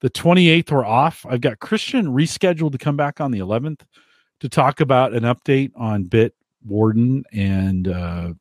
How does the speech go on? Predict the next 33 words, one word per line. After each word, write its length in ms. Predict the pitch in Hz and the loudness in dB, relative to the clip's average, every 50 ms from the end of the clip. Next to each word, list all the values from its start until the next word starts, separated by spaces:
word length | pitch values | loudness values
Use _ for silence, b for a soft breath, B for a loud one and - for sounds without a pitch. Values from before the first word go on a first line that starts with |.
| _ _ - | _ _ -6
and 140 | 95 85 | -6 -4
LastPass. 560 | 82 87 95 - _ - 151 156 156 - - - _ _ _ _ _ _ | -4 -6 -8 -10 _ -6 -6 -6 -6 -10 -16 -20 _ _ _ _ _ _
I, 100 | 107 101 | -2 0
we 100 | 92 98 | 2 2
got 160 | 92 107 98 | 2 2 0
a 60 | 90 | 0
request 540 | 82 90 87 - - 107 104 101 - - - | -2 -6 -10 -6 -4 -4 -4 -4 -6 -10 -14
from 260 | - - - 113 110 | -10 -2 0 0 0
somebody 480 | 107 - - 120 113 123 120 120 120 - | 0 0 0 2 4 4 2 2 0 -2
in 80 | 95 92 | -4 -6
the 60 | 85 | -6
chat 240 | - - 120 113 - | -4 -6 -6 -6 -2
room 260 | 110 110 110 110 - _ _ _ _ _ _ _ - | -2 -2 -2 -2 -4 _ _ _ _ _ _ _ -6
or 220 | - 117 110 107 101 | 0 2 2 2 0
in 240 | - - 123 113 107 | 2 4 4 4 6
the, 200 | 101 101 95 92 | 4 2 2 0
uh, 120 | 85 85 87 | 0 -2 -4
Discord 380 | - 139 147 - - 185 185 170 | -2 -2 -2 2 4 2 2 4
group 240 | 170 180 202 202 _ | 4 2 2 2 _
to 100 | - 160 | -4 -2
do 140 | 160 196 208 | 0 0 0
that. 260 | 220 233 233 - - b b b b b b b b b b b b b | 0 -2 -2 -6 -10 b b b b b b b b b b b b b
Or 80 | - 127 | 0 2
maybe 200 | 147 175 175 151 | 4 6 6 6
it 20 | |
was 160 | 120 104 107 | 4 4 4
email. 380 | 113 113 104 95 82 80 90 90 _ _ _ | 2 2 2 0 -2 -6 -10 -14 _ _ _
Can't 160 | - - - - | -20 -20 -18 -14
remember. 320 | 80 85 80 - 87 - _ _ _ _ _ _ _ _ _ _ _ _ _ _ _ - - - _ _ _ | -14 -14 -14 -14 -18 -20 _ _ _ _ _ _ _ _ _ _ _ _ _ _ _ -16 -16 -16 _ _ _
Said, 200 | - - 98 90 | -2 0 2 4
"Hey, 120 | 101 101 | 4 2
could 220 | 95 - 110 90 95 | 4 2 -2 0 2
you, 180 | 92 87 85 | 0 0 -2